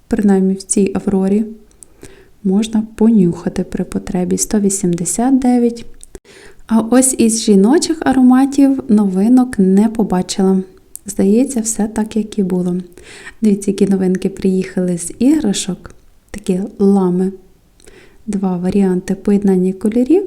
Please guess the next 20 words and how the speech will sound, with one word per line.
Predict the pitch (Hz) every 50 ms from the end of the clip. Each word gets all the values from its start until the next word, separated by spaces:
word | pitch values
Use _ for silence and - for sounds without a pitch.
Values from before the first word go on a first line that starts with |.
| - - -
Двісті | 196 208 240 240 233 - 285
сімдесят | 277 - - 190 185 180 185 180 - - 226 226 220
дев'ять | 226 196 190 196 214 202 202 180
гривень | 180 185 190 196 196 196 - -
одна. | 208 202 190 180 170 180 175 - - _ _ _ _ _ _ _ _ _ _ - 196 202 - -
Гуси | - 226 226 220 214 220 208 196 202 - - - 220 226 269 - - - - - - - - -
також | - 240 233 240 - 247 240 - -
у | 233
нас | 233 233 233 - - -
є | 247 240
в |
продажі. | 240 - - - 240 226 220 226 226 233 240 247 - 262 262 269 302 294 269 - - - - - - - - - - - - - - - - _ _
Двісті | - 202 208 233 247 247 240 - - 214
дев'яносто | 190 196 214 214 233 233 220 220 208 202 202 - - - 190
дев'ять | 180 180 190 185 180 180 190 185
гривень. | 208 202 214 233 240 240 262 254
Це, | 247 - 226 220
мабуть, | 214 214 214 208 202 208 202 - - - -
та | - 208 208
м'яка | 208 202 196 202 - - - 196